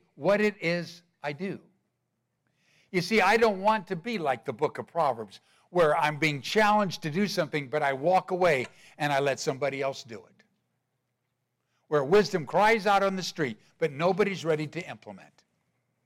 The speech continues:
Maybe you've sat back and never really been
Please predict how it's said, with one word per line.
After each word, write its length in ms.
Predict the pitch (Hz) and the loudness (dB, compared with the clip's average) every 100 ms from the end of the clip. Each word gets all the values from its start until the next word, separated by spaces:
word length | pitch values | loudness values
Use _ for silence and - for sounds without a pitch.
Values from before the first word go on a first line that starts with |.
| _ _ _ _ _ _ _ _ _ _ _ _ _ _ _ _ _ _ _ _ _ _ _ _ _ _ _ _ _ - | _ _ _ _ _ _ _ _ _ _ _ _ _ _ _ _ _ _ _ _ _ _ _ _ _ _ _ _ _ -2
Maybe 260 | 139 156 151 | 0 0 0
you've 160 | 143 | -2
sat 260 | - 151 127 | 0 0 2
back 320 | 135 147 147 | 2 2 0
and 260 | 117 98 90 _ _ _ _ _ _ _ _ _ _ _ _ _ _ _ _ _ _ _ _ _ _ _ 123 | -8 -12 -20 _ _ _ _ _ _ _ _ _ _ _ _ _ _ _ _ _ _ _ _ _ _ _ 0
never 260 | 139 127 | 2 4
really 260 | 131 135 127 | 2 2 2
been 420 | 113 117 117 | 0 -2 -4